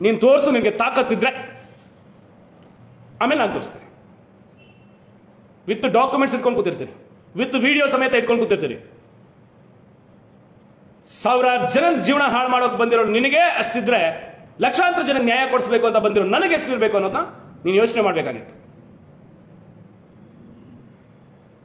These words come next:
ನಾನು ಈಗಲೂ ಹೇಳ್ತಾ ಇದ್ದೀನಿ, surrender ಆಗು. ಯಾರ್ಯಾರ ಹತ್ರ ದುಡ್ಡು ಇಸ್ಕೊಂಡಿದ್ಯಾ ಅವ್ರಿಗೆಲ್ಲ ಕೊಟ್ಬಿಡು. ಯಾರ್ಯಾರೆಲ್ಲ ಬಡವ್ರ ಜೀವನ ಹಾಳು ಮಾಡಿದ್ಯಲ್ಲ ಅವ್ರಿಗೆಲ್ಲ,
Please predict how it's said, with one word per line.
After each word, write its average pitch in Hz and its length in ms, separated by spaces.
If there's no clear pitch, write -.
ನಾನು 185 280
ಈಗಲೂ 226 220
ಹೇಳ್ತಾ 220 260
ಇದ್ದೀನಿ, 202 520
surrender 254 400
ಆಗು. 247 540
ಯಾರ್ಯಾರ 254 380
ಹತ್ರ 254 160
ದುಡ್ಡು 247 200
ಇಸ್ಕೊಂಡಿದ್ಯಾ 254 380
ಅವ್ರಿಗೆಲ್ಲ 247 260
ಕೊಟ್ಬಿಡು. 247 720
ಯಾರ್ಯಾರೆಲ್ಲ 254 540
ಬಡವ್ರ 240 280
ಜೀವನ 262 160
ಹಾಳು 240 300
ಮಾಡಿದ್ಯಲ್ಲ 247 580
ಅವ್ರಿಗೆಲ್ಲ, 247 300